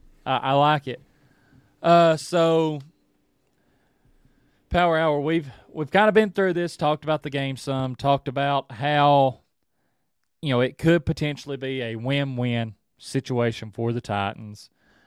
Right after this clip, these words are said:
Either way, uh, gave our thoughts on that. But now,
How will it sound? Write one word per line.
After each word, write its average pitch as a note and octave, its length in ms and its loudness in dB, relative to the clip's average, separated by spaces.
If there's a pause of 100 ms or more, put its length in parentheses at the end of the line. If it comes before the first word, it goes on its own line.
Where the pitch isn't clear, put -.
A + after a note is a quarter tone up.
(300)
Either C#3 260 -4
way, A2+ 460 -4 (540)
uh, B2 300 2
gave C#3 260 2
our C#3 100 -2
thoughts C3 360 -2
on B2 160 -8
that. A2 340 -8 (120)
But C3 180 -4
now, F3 560 2